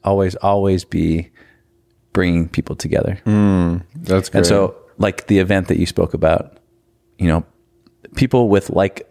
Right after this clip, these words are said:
Speaker 1: a like mind are gonna come together, and it's gonna be the, the event of the year type of thing. With your, you, you know, your other podcasting ideas, like,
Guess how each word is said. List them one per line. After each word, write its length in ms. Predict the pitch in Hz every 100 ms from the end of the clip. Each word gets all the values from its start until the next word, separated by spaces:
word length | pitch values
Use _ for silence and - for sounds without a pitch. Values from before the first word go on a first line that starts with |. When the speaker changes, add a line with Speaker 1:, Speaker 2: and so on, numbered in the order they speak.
| -
Speaker 1:
a 60 | 92
like 260 | 95 98
mind 320 | 95 90 101
are 60 | 95
gonna 140 | 82
come 200 | 85 85
together, 440 | 82 98 87 87 98 _ _
and 120 | 95
it's 100 | 87
gonna 160 | - 98
be 240 | 87 92
the, 180 | 87 - - _ _ _ _ _ _ _ _ _ _ _ 107
the 100 | 107 - -
event 280 | 101 123 120
of 80 |
the 80 | 101
year 380 | 101 113 101 92 - - _ _ _
type 220 | 107 65
of 60 | -
thing. 260 | 110 90 92 - - - _ _ _
With 220 | 104 -
your, 240 | 95 92 - _
you, 200 | 92 90
you 100 | -
know, 120 | 95 92
your 180 | 90
other 140 | 95 92
podcasting 880 | - 95 - 87 - 87 85 87 98 _ _
ideas, 720 | 92 90 98 92 87 80 - -
like, 220 | 85